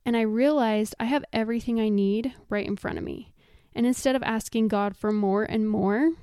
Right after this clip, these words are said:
I just started asking him what he wants or needs from me. "What can I do to serve you?"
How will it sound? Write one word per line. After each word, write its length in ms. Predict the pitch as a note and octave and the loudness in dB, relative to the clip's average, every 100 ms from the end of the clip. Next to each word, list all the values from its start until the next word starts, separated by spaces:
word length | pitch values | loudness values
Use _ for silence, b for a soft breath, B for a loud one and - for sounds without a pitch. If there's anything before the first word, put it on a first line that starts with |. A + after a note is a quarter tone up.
| - | -4
I 80 | A3+ | 0
just 200 | C4+ - | 0 -2
started 440 | - C#4+ D4+ C4 - | -2 0 0 -4 -8
asking 540 | A3+ A3+ - - A3+ | -6 -6 -6 -6 -4
him 400 | A3 A3 G#3 G3 - | -2 0 0 -2 -4
what 320 | F#3+ G3+ G#3 | -4 -2 -2
he 180 | G#3 G#3 | -2 -2
wants 600 | F#3 F#3 G3 G3+ A3+ - - | -2 -4 -2 -2 -4 -10 -8
or 140 | G#3+ | -4
needs 360 | G3+ F3 F3+ - | -2 -2 -4 -8
from 220 | - - | -10 -10
me. 300 | - - - _ _ b b - | -10 -14 -18 _ _ b b -4
"What 240 | G#3+ - | -4 -4
can 160 | - B3 | -4 -4
I 140 | A#3 | -4
do 200 | G3 G#3+ | -2 -2
to 100 | G#3+ | -2
serve 460 | - - G3+ G3 A3 | -4 -4 -2 -2 -4
you?" 160 | - | -6